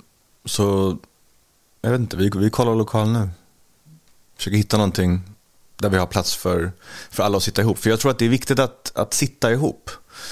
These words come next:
För just nu sitter vi, liksom, lite utspritt och, eh, det är inte samma sak, liksom, att, eh,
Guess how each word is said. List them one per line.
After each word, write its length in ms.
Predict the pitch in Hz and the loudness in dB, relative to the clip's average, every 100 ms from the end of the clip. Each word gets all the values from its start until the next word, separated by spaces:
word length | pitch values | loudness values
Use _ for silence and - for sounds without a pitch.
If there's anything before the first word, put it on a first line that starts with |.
| - | -6
För 80 | 107 | -2
just 100 | 104 | 2
nu 80 | 120 | 2
sitter 340 | 120 127 135 | 0 -2 -2
vi, 480 | 123 117 101 101 95 | 2 2 2 2 2
liksom, 340 | 92 - 95 | 0 -2 0
lite 180 | 95 98 | 0 2
utspritt 880 | 95 95 113 98 - 117 92 - - | 2 2 0 -2 -2 -2 -4 -6 -6
och, 500 | - 98 98 95 92 92 - - - - - - - _ _ _ _ _ _ | -2 0 2 2 0 -2 -6 -20 -20 -18 -18 -20 -20 _ _ _ _ _ _
eh, 560 | - 64 - - - - - _ _ _ _ _ _ | -12 -10 -10 -10 -10 -12 -14 _ _ _ _ _ _
det 160 | 113 113 | -2 0
är 20 | |
inte 180 | 127 120 | 0 0
samma 260 | 120 117 113 | 0 2 2
sak, 300 | 120 - - | 0 -2 -8
liksom, 420 | - - - - - - | -8 -8 -8 -12 -14 -10
att, 380 | - - _ 64 | -6 -6 _ -4
eh, 340 | 57 53 50 | -2 -4 -8